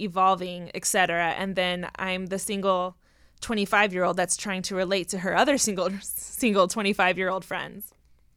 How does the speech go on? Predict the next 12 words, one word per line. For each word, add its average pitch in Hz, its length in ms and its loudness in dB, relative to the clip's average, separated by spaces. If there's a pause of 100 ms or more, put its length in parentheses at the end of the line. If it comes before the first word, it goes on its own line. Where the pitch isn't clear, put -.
(400)
I 214 60 -2
haven't 220 240 2
had 269 140 4
much 285 200 -6
time 247 220 -4
to 277 80 -8
talk 208 280 -4
to 254 80 -4
them 196 200 -4
about 175 360 -4
this, 165 420 -6
and 180 360 -4